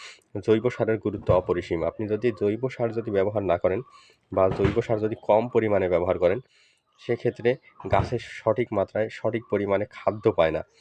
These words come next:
আর খাদ্য না পাওয়ার কারণে গাছের জোর কম থাকে। আর গাছের যদি শক্তি কম থাকে, সেক্ষেত্রে যে কোনো রোগবালাই সহজেই আক্রমণ করতে পারে। এই জন্যে,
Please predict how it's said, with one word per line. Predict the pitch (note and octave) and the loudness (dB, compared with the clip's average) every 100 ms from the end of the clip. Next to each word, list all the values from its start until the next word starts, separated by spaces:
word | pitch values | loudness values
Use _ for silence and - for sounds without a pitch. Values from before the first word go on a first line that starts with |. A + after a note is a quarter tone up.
| - _ - | -20 _ -4
আর | F2+ - | -4 0
খাদ্য | F#2 G#2 A#2 | 0 0 2
না | A2 | 0
পাওয়ার | G#2 G2 G2 | 4 4 2
কারণে | G#2 A2+ | 0 -2
গাছের | A2 G2+ G#2 | -2 -2 -6
জোর | G2 A#2 A2+ | 0 4 4
কম | - F#2 | 4 -2
থাকে। | - - D#2+ - - | -2 -8 -8 -8 -8
আর | - | -4
গাছের | F#2+ - G#2 | -4 -6 -4
যদি | A2 | -4
শক্তি | - - - - | -2 -2 -2 -2
কম | C#3 G#2 G#2 | 2 2 0
থাকে, | G2 C#3 - - - _ | -2 -4 -4 -20 -20 _
সেক্ষেত্রে | - A#2 A#2 A#2 G#2 | -4 0 0 0 -2
যে | B2 A#2+ | 0 2
কোনো | A2+ G#2+ | 2 2
রোগবালাই | G2 F#2 G2+ A2 C#3+ | 2 2 2 0 0
সহজেই | G#2+ A2+ A2 C3 | 0 0 0 0
আক্রমণ | G2 F#2 F2 F2 | 0 0 -2 -2
করতে | E2 E2+ | -4 0
পারে। | D#2 D2+ _ - - - _ - | 0 -2 _ -20 -20 -20 _ -2
এই | A#2+ | 0
জন্যে, | A#2+ B2+ D3 | 2 2 0